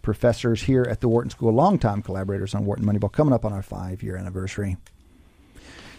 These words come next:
Just finishing up an open line segment that we could have gone on for a while.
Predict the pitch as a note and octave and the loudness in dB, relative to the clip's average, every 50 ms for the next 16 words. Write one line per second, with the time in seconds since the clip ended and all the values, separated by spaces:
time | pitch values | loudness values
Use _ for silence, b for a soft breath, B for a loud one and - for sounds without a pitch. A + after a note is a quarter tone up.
0 | B B C3 D3 E3 G3+ G3 - - - - - - - E3 E3+ D#3+ - D#3+ D3+ | B B 4 6 6 6 4 2 -2 -10 -18 -8 2 2 4 4 4 2 2 4
1 | D3+ D3+ C#3+ C#3+ C#3 B2+ C3+ D3 D3 - D3 C#3 C3+ C#3 C#3 C3+ B2 - C#3+ C#3+ | 4 4 4 4 4 4 4 4 4 4 2 4 4 4 4 2 2 2 2 2
2 | C#3 C#3 C3+ - C3+ B2+ B2+ C#3+ D#3+ F3+ F3+ - F#3+ G3+ F#3 F#3+ F3+ D#3 D#3 F3+ | 4 2 2 2 2 2 4 4 2 2 4 2 4 6 6 4 4 4 4 4
3 | F3+ F3+ E3+ E3+ F3 F3 F3+ F3 D#3 C3 E3 D#3+ D3+ C#3 B2+ B2+ D#3 D#3+ E3 E3 | 4 4 4 4 4 4 4 4 2 2 4 4 4 4 4 4 4 4 6 6
4 | E3 D3+ C3+ B2+ C3 C#3 D3 D3+ | 6 6 6 6 6 4 2 -2